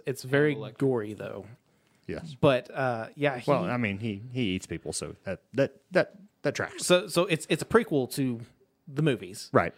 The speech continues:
Speaker 1: So he's out. He's not in prison. This is way before anyone suspects him of anything.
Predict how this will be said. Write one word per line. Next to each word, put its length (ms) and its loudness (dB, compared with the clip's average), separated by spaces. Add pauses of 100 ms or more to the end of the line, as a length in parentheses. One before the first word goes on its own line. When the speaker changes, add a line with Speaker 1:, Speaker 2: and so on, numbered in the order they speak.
(160)
Speaker 1:
So 320 2
he's 320 0 (100)
out. 460 -6
He's 220 -8
not 180 0
in 60 -6
prison. 480 -4 (220)
This 120 -6
is 120 -8
way 240 2
before 280 -6
anyone 320 -2
suspects 480 -4
him 140 -4
of 160 -8
anything. 540 -12